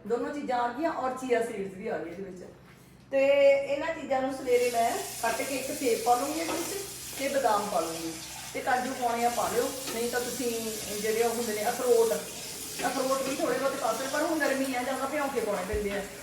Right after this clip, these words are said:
ਜੇ ਆਪਾਂ ਉਹਨੂੰ ਭਿਉਂ ਲੈਂਦੇ ਆ ਤੇ ਫਿਰ ਨਾ ਉਹ ਹੋਰ ਹੀ ਤਰ੍ਹਾਂ ਦੇ ਹੋ ਜਾਂਦੇ ਨੇ। ਤੇ ਲਓ ਜੀ, ਜੇ ਆਪਾਂ ਨਾ ਅਖਰੋਟ ਨੂੰ ਰਾਤ ਨੂੰ ਭਿਉਂ ਕੇ ਰੱਖ ਦਿੰਦੇ, ਉਹ ਹੀ ਗਿਜ ਗਿਜੇ ਜਿਹੇ, ਕੂਲੇ ਕੂਲੇ ਜਿਹੇ ਹੋ ਜਾਂਦੇ, ਇਸ ਕਰਕੇ ਮੈਂ ਅਖਰੋਟ ਸਕਿਪ ਕਰ ਦਿੰਦੀ ਹੁੰਦੀ ਆ।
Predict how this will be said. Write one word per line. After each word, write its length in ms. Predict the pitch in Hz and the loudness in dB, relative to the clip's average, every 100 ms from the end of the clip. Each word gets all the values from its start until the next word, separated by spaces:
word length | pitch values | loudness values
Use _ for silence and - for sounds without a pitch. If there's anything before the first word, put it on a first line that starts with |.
| - - - - | -14 -14 -14 -6
ਜੇ 100 | 214 | 2
ਆਪਾਂ 200 | 285 302 | 2 4
ਉਹਨੂੰ 160 | 311 349 | 2 2
ਭਿਉਂ 240 | 370 330 | 2 4
ਲੈਂਦੇ 320 | 262 240 247 262 | 4 2 2 0
ਆ 200 | 262 262 | 0 0
ਤੇ 60 | 285 | 0
ਫਿਰ 240 | 294 294 | 0 0
ਨਾ 80 | 311 | 0
ਉਹ 40 | |
ਹੋਰ 200 | 294 302 | 0 0
ਹੀ 200 | 302 311 330 | 0 2 6
ਤਰ੍ਹਾਂ 160 | 370 | 6
ਦੇ 180 | 294 302 | 8 6
ਹੋ 60 | 220 | 4
ਜਾਂਦੇ 260 | 202 208 | 2 2
ਨੇ। 160 | 202 202 - - - - - | 0 0 -6 -14 -20 -12 -2
ਤੇ 480 | 285 285 277 285 | 2 6 6 4
ਲਓ 180 | 277 285 | 2 2
ਜੀ, 100 | 285 | 2
ਜੇ 160 | 294 302 | 4 6
ਆਪਾਂ 260 | 294 311 330 | 6 4 4
ਨਾ 140 | 381 | 4
ਅਖਰੋਟ 320 | 339 285 277 | 4 4 2
ਨੂੰ 160 | 277 285 | 0 0
ਰਾਤ 220 | 269 269 | 2 0
ਨੂੰ 140 | 277 | -2
ਭਿਉਂ 180 | 294 302 | 2 2
ਕੇ 100 | 285 | 2
ਰੱਖ 180 | 233 233 | 0 -2
ਦਿੰਦੇ, 160 | 254 302 | -2 -2
ਉਹ 220 | 320 320 | 0 0
ਹੀ 80 | 262 | 2
ਗਿਜ 160 | 302 - | 2 2
ਗਿਜੇ 280 | 262 262 | 0 -2
ਜਿਹੇ, 120 | 262 262 | -4 -2
ਕੂਲੇ 200 | 262 240 | 0 0
ਕੂਲੇ 220 | 247 240 | 2 2
ਜਿਹੇ 120 | 277 | 4
ਹੋ 60 | 233 | 2
ਜਾਂਦੇ, 260 | 196 214 | 2 2
ਇਸ 140 | 254 254 | 0 2
ਕਰਕੇ 300 | 220 220 233 | 0 0 0
ਮੈਂ 200 | 233 214 | 0 0
ਅਖਰੋਟ 320 | 220 208 214 | 0 0 -2
ਸਕਿਪ 300 | - 214 233 | -4 -4 -2
ਕਰ 180 | 220 160 | -2 -2
ਦਿੰਦੀ 200 | 170 185 | -4 -6
ਹੁੰਦੀ 240 | 185 | -8
ਆ। 60 | 202 | -8